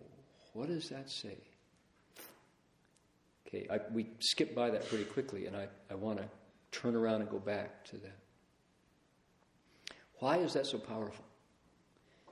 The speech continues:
Because what that says is there's no creator. If something is born,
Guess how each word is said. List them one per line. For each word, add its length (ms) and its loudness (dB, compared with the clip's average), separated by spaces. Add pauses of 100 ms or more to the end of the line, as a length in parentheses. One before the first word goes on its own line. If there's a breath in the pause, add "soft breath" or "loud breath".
(440)
Because 840 0 (2750)
what 180 4
that 180 6
says 320 4
is 200 0
there's 180 0
no 120 2
creator. 440 -2 (2750 soft breath)
If 120 2
something 320 6
is 140 4
born, 540 4